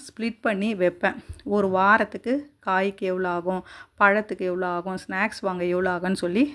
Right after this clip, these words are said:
நான் ஸ்ப்ளிட் பண்ணி வைப்பேன். அதே மாதிரி தான் கிராசரிக்கும் வைப்பேன். நான் வந்து வார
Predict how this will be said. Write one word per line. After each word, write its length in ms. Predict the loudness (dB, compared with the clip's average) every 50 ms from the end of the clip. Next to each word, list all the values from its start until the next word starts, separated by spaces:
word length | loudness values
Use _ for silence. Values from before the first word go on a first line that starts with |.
| -6 -10 -8
நான் 320 | -6 -4 0 2 2 2 0
ஸ்ப்ளிட் 300 | -2 -4 -2 -2 -2 -2 -4 -6
பண்ணி 180 | -4 -4 -2 -2 -2
வைப்பேன். 340 | -2 -2 -2 0 2 2 2 2 0 -2
அதே 160 | 0 2 2 2 2
மாதிரி 160 | 2 0 -2 -2
தான் 140 | -2 -2 -2 -2
கிராசரிக்கும் 680 | -2 -2 -2 -2 -2 -2 -4 -4 -4 -4 -4 -4 -4 -4 -6 -8 -8
வைப்பேன். 360 | -8 -6 -4 -4 -4 -4 -4 -10 -16 -18 -18 -18 -6 0 4
நான் 160 | 4 6 6
வந்து 160 | 6 6 4 4 4 2
வார 320 | 0 2 4 4 4 4